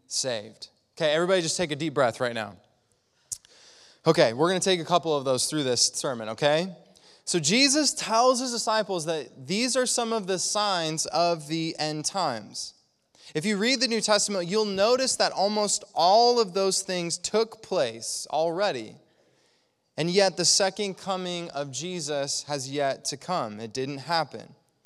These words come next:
Christians have been arrested and questioned. People have claimed to be the Messiah. There has been wars. We know this. There have been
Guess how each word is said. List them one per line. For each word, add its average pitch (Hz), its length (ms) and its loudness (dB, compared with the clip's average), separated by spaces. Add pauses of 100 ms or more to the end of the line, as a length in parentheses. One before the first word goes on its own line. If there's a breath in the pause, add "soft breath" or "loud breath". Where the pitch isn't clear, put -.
(160)
Christians 202 380 -2
have 185 120 -2
been 180 140 -2
arrested 185 640 0
and 151 140 -4
questioned. 185 760 -2 (480 soft breath)
People 202 300 2
have 170 120 4
claimed 196 460 0
to 196 140 0
be 175 300 -4
the 175 100 -2
Messiah. 175 640 2
There 160 180 2
has 160 160 -2
been 147 240 -6
wars. 202 560 4
We 180 160 -6
know 185 300 0
this. 190 320 -2
There 175 180 -2
have 160 140 -2
been 151 180 -6